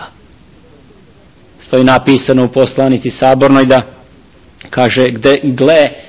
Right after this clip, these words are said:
viče plata poslanika vaših koji su za vas radili, a vi im niste platili. Kaže, bogatstvo vaše zarđa, haljine vaše pojedoše moljci. Šta znači?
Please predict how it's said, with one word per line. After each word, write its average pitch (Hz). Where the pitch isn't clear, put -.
viče 127
plata 135
poslanika 131
vaših 120
koji 127
su 123
za 123
vas 123
radili, 127
a 123
vi 123
im 120
niste 117
platili. 90
Kaže, 117
bogatstvo 127
vaše 113
zarđa, 104
haljine 147
vaše 135
pojedoše 127
moljci. 110
Šta 143
znači? 120